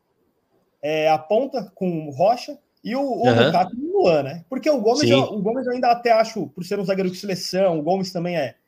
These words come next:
Speaker 1: maior e tudo mais, eu até acho que dá jogo. Agora, se o Lukaku grudar no Luan ali, perdeu um gol feito, tipo jogador de ontem contra o São Paulo. O pessoal lembra
Speaker 2: Foi mesmo.
Speaker 1: bem. É, Fábio.
Speaker 2: Eu vi isso aí.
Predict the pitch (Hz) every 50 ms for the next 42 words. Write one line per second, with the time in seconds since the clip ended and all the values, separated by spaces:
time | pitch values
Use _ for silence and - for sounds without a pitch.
0 | _ _ _ _ _ _ _ - 156 165 156 147 143 151 170 180 160 - 180 156
1 | 147 135 143 165 202 220 214 220 220 226 226 226 226 226 - 254 254 277 208 214
2 | 180 151 131 131 143 165 190 214 190 170 131 - - _ _ _ _ - - 214
3 | 202 190 196 - 233 - - 240 269 277 240 190 214 208 208 208 190 190 196 190
4 | 170 160 175 190 190 170 139 131 135 147 208 277 359 359 359 - _ _ _ _
5 | _ _ _ _ _ _ _ _ _ _ _ _ _ _ - - - - - _
6 | _ _ _ _ _ _ _ _ - - - 127 127 127 127 127 127 127 127 -
7 | - 123 127 127 - - _ - 135 131 131 127 123 123 123 131 120 117 123 127
8 | - 127 - 135 127 131 - 147 147 135 - 123 110 - - - 123 - - -
9 | - 127 - - 123 127 131 135 117 110 113 113 110 113 120 123 - 87 80 -
10 | - - - - - - - - - 190 156 110 113 101 110 127 135 131 - 117
11 | 101 92 82 80 -